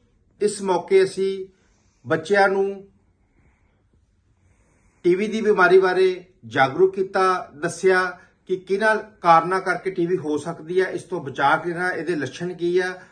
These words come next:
ਸੋ ਮੈਂ ਜਿੱਥੇ ਅੱਜ ਬੱਚਿਆਂ ਦਾ ਧੰਨਵਾਦ ਕਰਦਾ ਜਿਨ੍ਹਾਂ ਨੇ ਸਾਡਾ ਪੂਰਾ ਸਾਥ ਦਿੱਤਾ, ਉੱਥੇ ਹੀ ਅੱਜ ਸਕੂਲ ਦੇ ਪ੍ਰਿੰਸੀਪਲ ਸਾਹਿਬ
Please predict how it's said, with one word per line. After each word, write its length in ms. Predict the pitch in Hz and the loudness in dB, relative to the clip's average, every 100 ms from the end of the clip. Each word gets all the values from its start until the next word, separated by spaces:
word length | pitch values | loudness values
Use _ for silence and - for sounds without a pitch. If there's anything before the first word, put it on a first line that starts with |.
| _ _ _ _ _ | _ _ _ _ _
ਸੋ 260 | - 190 202 202 202 196 - - _ _ _ _ _ - | 0 2 4 2 2 -2 -6 -20 _ _ _ _ _ -6
ਮੈਂ 320 | 180 190 190 | 0 2 2
ਜਿੱਥੇ 640 | 185 185 - 208 202 202 - 175 | 0 -2 2 4 4 0 0 0
ਅੱਜ 120 | 170 | 2
ਬੱਚਿਆਂ 400 | 147 151 - 190 | 0 -4 -2 0
ਦਾ 80 | 208 | 0
ਧੰਨਵਾਦ 440 | 208 180 160 175 | 0 -2 0 -2
ਕਰਦਾ 300 | - 175 170 | 0 -2 0
ਜਿਨ੍ਹਾਂ 240 | 180 175 180 | -4 -4 -4
ਨੇ 60 | |
ਸਾਡਾ 220 | 170 170 170 | -6 -6 -6
ਪੂਰਾ 300 | 170 185 220 | -2 0 0
ਸਾਥ 280 | 185 170 | 2 0
ਦਿੱਤਾ, 400 | 165 156 185 180 190 | 0 -8 -6 -6 -6
ਉੱਥੇ 320 | 180 - 190 | -8 0 2
ਹੀ 440 | 185 170 185 185 - _ _ - 165 | 2 2 -2 -2 -8 _ _ -4 -2
ਅੱਜ 180 | 165 185 185 185 _ _ _ _ | 2 2 2 -2 _ _ _ _
ਸਕੂਲ 380 | - 170 185 185 | -14 4 4 6
ਦੇ 160 | 196 | 2
ਪ੍ਰਿੰਸੀਪਲ 520 | 190 160 156 170 190 | 0 -6 -10 -4 -2
ਸਾਹਿਬ 400 | 190 175 175 - | 0 0 -2 -4